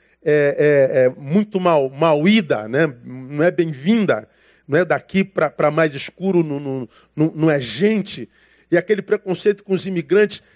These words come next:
eu fico pensando: tira os imigrantes da poderosa América, a América vai à falência.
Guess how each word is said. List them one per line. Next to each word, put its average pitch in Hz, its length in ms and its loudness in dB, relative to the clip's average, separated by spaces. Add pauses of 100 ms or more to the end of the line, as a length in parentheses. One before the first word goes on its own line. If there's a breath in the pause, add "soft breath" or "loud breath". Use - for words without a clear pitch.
eu - 80 -12
fico - 180 -8
pensando: 202 340 -2
tira 302 280 0
os 208 120 -2
imigrantes 254 580 0
da 233 180 -2
poderosa 226 580 0
América, 208 460 4
a 185 40 2
América 202 360 2
vai 185 160 2
à 180 40 -2
falência. 180 680 0